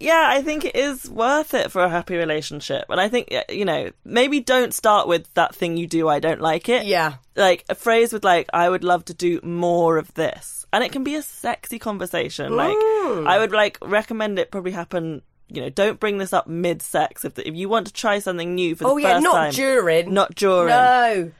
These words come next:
Speaker 1: No, do it, like, you know, after the kids have gone to bed, like, you know, pause the T V or whatever and be like, "I wanna have a chat about this." Um, but yeah, it is.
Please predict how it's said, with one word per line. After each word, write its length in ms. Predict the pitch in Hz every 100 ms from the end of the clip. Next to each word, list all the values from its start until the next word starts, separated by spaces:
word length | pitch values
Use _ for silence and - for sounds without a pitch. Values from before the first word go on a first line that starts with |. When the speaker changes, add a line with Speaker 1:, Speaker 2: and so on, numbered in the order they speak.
| _
Speaker 1:
No, 280 | - 180 147
do 240 | - 202 226
it, 180 | 233
like, 400 | 196 196 170 -
you 160 | - 180
know, 220 | 175 147 -
after 300 | 180 214 -
the 80 |
kids 300 | 220 214 180
have 60 | -
gone 180 | 175 170
to 100 | -
bed, 400 | 170 156 165 -
like, 380 | 165 156 - 180
you 60 |
know, 120 | 156
pause 320 | 147 190 180 175
the 80 |
T 220 | 165 185 175
V 260 | 175 165
or 40 | 165
whatever 300 | - 156 151
and 100 | 151
be 80 | 151
like, 140 | 147
"I 40 | -
wanna 200 | 160 156
have 200 | 165 156
a 40 |
chat 260 | - 165 -
about 300 | - 151 -
this." 440 | 143 143 - - _ - - - _ _
Um, 400 | 170 165 156 160 -
but 120 | -
yeah, 160 | 311 277
it 140 | 240 - 311 240
is. 80 | -